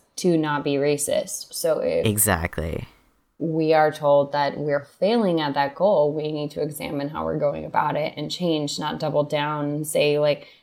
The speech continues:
Speaker 1: "No, actually, we are what we think we are." Because
Speaker 2: Right.
Speaker 1: we're not all who we think we are, and we all have blind spots, and there are all things that we need to learn. Um, and that's just part of being human.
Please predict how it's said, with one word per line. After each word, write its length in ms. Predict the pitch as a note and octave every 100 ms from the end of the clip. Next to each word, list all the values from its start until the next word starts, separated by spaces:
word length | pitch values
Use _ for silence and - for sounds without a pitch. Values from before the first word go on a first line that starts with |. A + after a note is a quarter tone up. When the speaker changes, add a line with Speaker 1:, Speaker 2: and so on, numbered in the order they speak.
| _
Speaker 1:
"No, 140 | E3
actually, 400 | - D#3 - D#3
we 160 | C#3+ C#3+
are 180 | D3 D3
what 160 | D3
we 80 | D3+
think 240 | D3 D3+ C#3+
we 140 | -
are." 280 | A#1+ G1+ - _ _ _ _ _ _ _ -
Because 380 | A3 C4+ B3+
Speaker 2:
Right. 280 | - G3+ A3
Speaker 1:
we're 300 | A#3+ C4 C4+
not 400 | C4 B3 B3+ B3+ -
all 300 | F3+ E3+ D#3+
who 160 | D#3+ D3+
we 180 | D3+
think 300 | C#3+ D3 C#3
we 120 | D3 C#3+
are, 360 | C3 D3+ -
and 380 | - D#3+ D#3 D#3 -
we 240 | E3 D#3+ -
all 240 | D3+ D#3
have 160 | F3 E3
blind 340 | D3+ C#3+ -
spots, 440 | - D3 D3 D3
and 100 | D#3+
there 140 | D#3+ D#3+
are 60 | F3
all 80 |
things 260 | F#3+ D#3 D#3
that 140 | -
we 80 | D3
need 160 | C#3 C#3
to 80 | -
learn. 380 | D#2 - D#3 F3+ _ _ _ _ -
Um, 840 | F3 E3+ E3+ E3+ E3+ E3+ E3+ F3+ _ _ _ _ _ _ _
and 120 | F#3 F3+
that's 200 | F#3 F#3+
just 220 | G3+ - _ _ _
part 240 | - D#3+ F3+
of 80 | F#3+
being 200 | F3 D#3+
human. 480 | E3 A#3 C#3+ D3